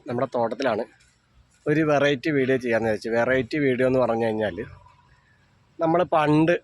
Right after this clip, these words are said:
ഞങ്ങളുടെ ചെറുപ്പത്തിലൊക്കെ, അന്ന് ഇന്ന് മൊബൈൽ അന്നൊന്നുമില്ല. അന്ന് ഞങ്ങൾ മാട-, പശുവൊക്കെ മേയ്ക്കാൻ പോകുമ്പം ഞങ്ങളവിടെ പറമ്പിൽ നിന്ന് തേങ്ങയൊക്കെ, അപ്പുറത്തെ വീട്ടിൽ പറമ്പിൽ നിന്ന് തേങ്ങയൊക്കെ മോഷ്ടിച്ചിട്ട് ഞങ്ങളൊരു ചെറിയൊരു,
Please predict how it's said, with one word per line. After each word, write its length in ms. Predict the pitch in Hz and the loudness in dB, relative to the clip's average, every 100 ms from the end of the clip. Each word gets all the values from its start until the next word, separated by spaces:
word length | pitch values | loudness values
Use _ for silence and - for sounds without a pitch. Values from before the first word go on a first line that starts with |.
| _ - | _ -4
ഞങ്ങളുടെ 260 | 143 139 143 135 | 0 2 0 0
ചെറുപ്പത്തിലൊക്കെ, 560 | 127 123 135 127 110 107 | -2 -2 0 0 0 0
അന്ന് 200 | 120 147 160 | 0 0 0
ഇന്ന് 180 | 165 180 | 0 2
മൊബൈൽ 380 | 160 143 156 160 165 156 | 2 2 2 2 2 0
അന്നൊന്നുമില്ല. 560 | 147 139 139 131 110 113 131 | -2 0 0 0 0 -2 -2
അന്ന് 140 | 143 | 0
ഞങ്ങൾ 140 | 147 151 147 | 2 0 0
മാട-, 300 | 131 135 135 113 | 0 0 -2 -2
പശുവൊക്കെ 340 | 127 147 135 135 | -2 -2 -2 0
മേയ്ക്കാൻ 260 | 120 123 117 | 0 0 0
പോകുമ്പം 260 | 113 139 - _ _ - - _ _ _ | -2 -4 -6 _ _ -20 -20 _ _ _
ഞങ്ങളവിടെ 440 | 143 143 147 143 143 131 - | -2 0 2 2 0 0 -2
പറമ്പിൽ 340 | 123 131 135 | 0 0 0
നിന്ന് 140 | 135 123 | 0 0
തേങ്ങയൊക്കെ, 480 | 117 120 127 120 120 110 | 0 2 2 0 -2 -2
അപ്പുറത്തെ 280 | 117 127 131 | -2 -2 -2
വീട്ടിൽ 180 | 120 117 | -2 -4
പറമ്പിൽ 240 | 117 120 | -2 -2
നിന്ന് 140 | 120 117 | -2 -2
തേങ്ങയൊക്കെ 360 | 113 113 113 117 | 0 0 -2 -4
മോഷ്ടിച്ചിട്ട് 400 | 110 104 117 107 | -4 -6 -10 -8
ഞങ്ങളൊരു 260 | 107 117 113 | -4 -4 -4
ചെറിയൊരു, 320 | 113 107 110 | -6 -4 -6